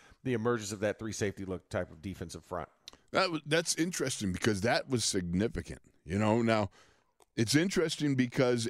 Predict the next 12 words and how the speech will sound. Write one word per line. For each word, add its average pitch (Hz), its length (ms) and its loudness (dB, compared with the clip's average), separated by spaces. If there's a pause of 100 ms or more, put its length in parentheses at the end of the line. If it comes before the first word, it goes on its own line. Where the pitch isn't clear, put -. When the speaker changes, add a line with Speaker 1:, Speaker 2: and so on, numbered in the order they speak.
Speaker 2:
a-, 120 140 0 (240)
a-, 113 240 -2
as 117 260 2
I 120 100 6
recall 123 580 2
in 107 140 0
training 135 400 0
camp, 87 340 -2 (360)
one 127 280 2
of 151 80 2
the 143 140 4
th-, - 120 -10